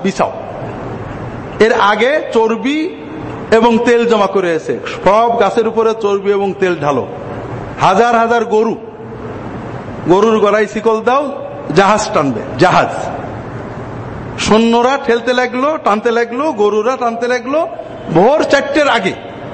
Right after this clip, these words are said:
চল্লিশটা যুদ্ধ জাহাজ পাহাড়ের উপর দিয়ে যেয়ে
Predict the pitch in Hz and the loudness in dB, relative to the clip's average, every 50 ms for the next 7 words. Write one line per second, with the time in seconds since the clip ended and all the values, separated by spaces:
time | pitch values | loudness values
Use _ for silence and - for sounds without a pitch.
0 | - - - - - - - - - 254 254 262 262 254 254 294 311 - - - | -10 -10 -10 -10 -12 -10 0 2 4 4 4 4 2 2 2 2 2 0 -2 -2
1 | - 294 302 311 294 302 233 233 185 - 269 285 294 285 277 247 277 311 330 349 | -2 0 0 0 0 0 -4 -4 -2 -2 0 0 2 2 2 2 2 2 0 0
2 | 339 - - - 214 202 - 226 233 240 240 233 233 233 214 202 208 - 190 190 | -2 -6 -6 -4 -4 -2 0 0 0 0 -2 -2 -4 -4 -4 -4 -4 -2 0 0
3 | 190 185 160 175 175 180 208 247 302 | 0 2 2 0 2 2 2 2 0